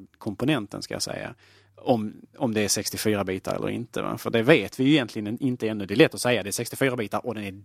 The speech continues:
dubbelt så snabb. Då tror man ju gärna så att, ja, då är det sextiofyra bitar som gör det, men det behöver ju inte nödvändigtvis vara sant, utan det kan ju vara så att den är kanske dubbelt så snabb i trettiotvå bitars läget också, och då påverkar det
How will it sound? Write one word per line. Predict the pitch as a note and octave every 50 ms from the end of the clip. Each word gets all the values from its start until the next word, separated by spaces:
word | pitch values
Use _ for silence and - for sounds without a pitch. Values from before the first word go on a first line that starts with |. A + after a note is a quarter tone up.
| _
dubbelt | - F#3+ E3 A2+ G2+ G2+ F#2+ -
så | -
snabb. | A2 - E3 B2+ - - - - _ _ _ _ _ _ _ _ -
Då | - A2
tror | - - E3+
man | C#3 A#2+ G#2+ G#2+
ju |
gärna | A2 G#2+ A2+ A2 G2
så | -
att, | G2+ -
ja, | G2+ G2+
då | G2 F#2
är |
det | F2+ F2+
sextiofyra | - G#2 - - - C3+ C#3 B2
bitar | G#2 G2 - G#2
som | - A2+
gör | C3 D3+ A#2+ F2+
det, | F2+
men | F2+ G#2
det | A2
behöver | A2+ B2+ C3 F3 F#3+ D#3
ju | C#3+ D#3
inte | D3+ D3+
nödvändigtvis | C#3 C3+ C3+ C3 B2 G#2+
vara | A#2 A#2 B2 A2
sant, | - - - D3 B2 - - - -
utan | F2+ - F#2 E2
det | D2 -
kan | - - C3+
ju | F3 F#3
vara | F3+ E3
så | - - D#3+ C3
att | -
den | - A#2 A2+
är | G#2+ G#2+ G#2+ - _ _ _ _ _ _ - D3+ - - -
kanske | - - C3 B2 C3+
dubbelt | B2+ C#3+ B2+ A#2 G#2+
så | A2+ A2+
snabb | A2+ C3 A#2
i | A2
trettiotvå | - A#2+ A2+ A#2+ - C3+ C3+
bitars | B2+ B2 - G#2+ G#2
läget | G#2+ G2+ G#2+ A#2+ -
också, | A#3+ G#3+ - - G2+ G2+ - - _ -
och | -
då | A#2+ A#2 A2+ A#2+ C#3+ -
påverkar | - D#3+ E3 D#3 D3 C3+ - C3
det | C3 B2+ -